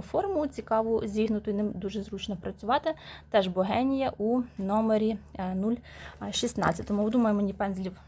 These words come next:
<clears throat> буде достатньо. Е, от, а далі. Так, на дно косметички, знаєте, буду збирати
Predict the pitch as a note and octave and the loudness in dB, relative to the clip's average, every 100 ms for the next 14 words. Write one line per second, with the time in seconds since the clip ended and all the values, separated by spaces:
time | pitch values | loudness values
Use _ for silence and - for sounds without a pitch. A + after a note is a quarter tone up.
0 | - - - C4+ B3 G#3 G3 F#3+ - F4 | -20 -8 2 6 6 4 0 -4 -2 -2
1 | F#4+ E4+ - - _ - - - - - | -2 -10 -12 -20 _ -20 -20 -20 -20 -20
2 | - - - - - - - A3+ A3+ A3 | -14 -14 -14 -20 -20 -16 -4 0 0 0
3 | B3 A#3+ A#3+ - - - G#3+ F#3+ A3 G3 | 0 0 -2 -14 -10 -4 -2 2 2 2
4 | F#3+ G#3+ - - G#3 A#3 A#3 A3+ A#3 A#3 | -2 -6 -8 -6 -2 4 4 6 4 2
5 | A#3+ A#3 A#4+ - G#3+ G#3+ G#3 G3 G3 G#3+ | -2 0 -2 0 2 2 0 -4 -4 -2
6 | D4+ A#3+ | -2 -2